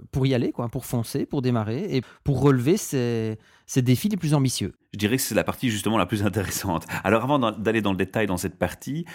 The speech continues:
Speaker 2: puisqu'on a annoncé que c'était une trilogie cette fois de façon, euh, bien claire,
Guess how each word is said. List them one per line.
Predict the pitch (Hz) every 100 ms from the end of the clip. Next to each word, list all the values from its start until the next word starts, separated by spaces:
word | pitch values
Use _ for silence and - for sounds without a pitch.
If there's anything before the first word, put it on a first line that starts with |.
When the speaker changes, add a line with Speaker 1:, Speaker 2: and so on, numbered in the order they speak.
| - _
Speaker 2:
puisqu'on | 120 - 120
a | 110
annoncé | 104 107 104 123
que | -
c'était | 98
une | 92 92
trilogie | - 104 95 98 101
cette | 92
fois | - 95
de | -
façon, | 82 - 92 87
euh, | 82 80 80 - -
bien | 85 85 82
claire, | 101 113 135